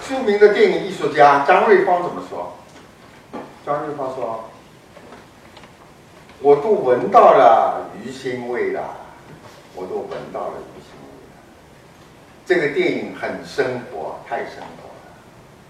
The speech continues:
很有意思啊。当时不叫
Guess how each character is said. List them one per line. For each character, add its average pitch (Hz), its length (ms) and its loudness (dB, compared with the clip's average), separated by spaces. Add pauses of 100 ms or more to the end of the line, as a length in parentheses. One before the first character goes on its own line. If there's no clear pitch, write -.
(140)
很 - 180 -6
有 - 220 -4
意 - 140 -14
思 - 260 -20
啊。 - 40 -20 (680)
当 - 160 0
时 - 240 -8
不 165 80 -12
叫 - 240 -2